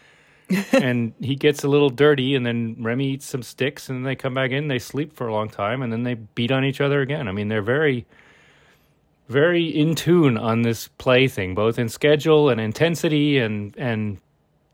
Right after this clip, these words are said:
Speaker 2: having fun.
Speaker 1: It's awesome.
Speaker 2: So it's, that's been a new development and great. Uh, Vood seems pretty perky, um,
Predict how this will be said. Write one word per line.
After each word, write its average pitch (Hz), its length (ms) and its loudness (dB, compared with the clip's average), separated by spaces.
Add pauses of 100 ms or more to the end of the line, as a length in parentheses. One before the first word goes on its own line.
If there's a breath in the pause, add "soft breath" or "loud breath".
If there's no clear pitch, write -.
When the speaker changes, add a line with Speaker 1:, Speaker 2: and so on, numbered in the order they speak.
Speaker 2:
having 120 300 -2
fun. 139 480 2 (800)
Speaker 1:
It's 202 160 -8
awesome. 160 440 -2 (160)
Speaker 2:
So 165 180 4
it's, 170 200 0
that's 202 240 4
been 165 340 2
a 127 140 2
new 120 220 2
development 104 680 -4
and 110 220 -8
great. 107 400 -8 (100)
Uh, 120 440 -2 (680)
Vood 247 280 2
seems 254 340 0
pretty 240 300 -2
perky, 202 560 -2 (1120)
um, 139 560 4